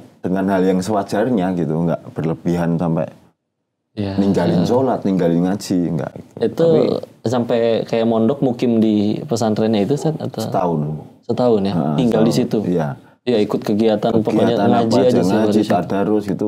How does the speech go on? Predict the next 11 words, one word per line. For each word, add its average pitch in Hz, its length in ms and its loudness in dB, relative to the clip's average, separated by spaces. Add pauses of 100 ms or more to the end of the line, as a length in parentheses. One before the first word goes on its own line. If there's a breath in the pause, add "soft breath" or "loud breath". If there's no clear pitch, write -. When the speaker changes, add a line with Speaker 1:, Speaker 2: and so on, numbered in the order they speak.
Speaker 1:
sholat, 98 480 0 (340)
pengajian, 87 720 0
kemana 87 400 0
sama 87 140 0
Pak - 140 -4
Yai 85 320 -2
gitu. - 140 -12
Speaker 2:
Tapi 160 160 2
waktu 196 280 2
itu - 180 0
udah, 92 260 4